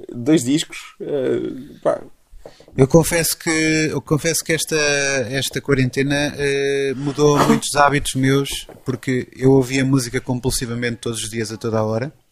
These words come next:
Speaker 2: exceto quando estou em fases de, de mistura e assim, fi-, acabar música. Quando estou muito tempo a fazer música, não gosto nada de ouvir música e prefiro estar em absoluto silêncio o máximo possível. Parece-me que,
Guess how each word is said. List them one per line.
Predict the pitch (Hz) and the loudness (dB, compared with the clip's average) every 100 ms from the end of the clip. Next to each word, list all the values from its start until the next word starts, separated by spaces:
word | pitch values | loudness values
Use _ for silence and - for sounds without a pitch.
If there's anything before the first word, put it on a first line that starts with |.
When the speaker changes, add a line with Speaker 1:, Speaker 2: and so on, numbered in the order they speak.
| _ - | _ -8
Speaker 2:
exceto | 135 131 170 156 - - - - - | -2 0 0 -2 -6 -10 -20 -12 -2
quando | 156 | 0
estou | 147 165 | 0 0
em | 156 | 0
fases | - 151 139 139 123 127 - _ _ - - - | 2 2 2 -2 -6 -12 -16 _ _ -20 -20 -14
de, | |
de | 123 147 151 147 | -4 0 4 4
mistura | 147 - - 165 165 160 156 151 | 4 2 2 4 4 4 2 2
e | 147 143 | 2 0
assim, | 131 147 | -2 -4
fi-, | 135 - | -6 -6
acabar | 139 151 143 135 | -4 0 2 2
música. | 139 139 143 - 143 | 0 -4 -4 -4 -2
Quando | - 147 | 0 0
estou | - 147 | 0 0
muito | 147 - | -2 -2
tempo | 156 147 | -2 0
a | 147 | 0
fazer | - 135 131 143 | 0 -2 0 -2
música, | 147 147 139 135 143 | -2 -4 -6 -4 -2
não | 139 139 | 0 2
gosto | 147 147 - | 2 2 2
nada | 143 135 | 2 4
de | 131 | 2
ouvir | 123 | 2
música | 131 139 131 123 | -2 -4 -4 -8
e | |
prefiro | - - 131 - - | -6 -4 -4 -4 -16
estar | - 139 | 0 2
em | 139 | 2
absoluto | 131 - 143 131 - | 0 0 -2 -2 0
silêncio | 131 127 127 151 | 2 2 2 0
o | |
máximo | 143 135 - 127 | -2 -2 -4 -6
possível. | - 120 117 139 160 _ - - - - | -4 -4 -4 -4 -10 _ -20 -20 -16 0
Parece-me | 139 143 - 139 | 2 2 2 0
que, | - 151 147 143 135 | 2 2 4 4 2